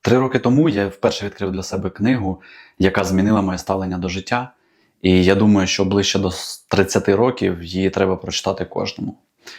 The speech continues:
Там основна думка — це, щоб збудувати новий світ, потрібно зруйнувати старий. Але знаєш, найцікавіше в тому, що дев'яносто п'ять відсотків людей бояться розчарувань.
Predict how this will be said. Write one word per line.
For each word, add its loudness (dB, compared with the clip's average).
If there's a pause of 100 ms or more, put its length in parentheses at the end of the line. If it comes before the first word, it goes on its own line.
(140)
Там 4
основна 4
думка — -2 (100)
це, -2 (300)
щоб 2
збудувати 2
новий -4
світ, -4 (340)
потрібно 0
зруйнувати -4
старий. -10 (920)
Але 6
знаєш, 2 (260)
найцікавіше 2
в -16
тому, 0
що -4
дев'яносто -2
п'ять -2
відсотків -4
людей -2 (380)
бояться 2
розчарувань. -8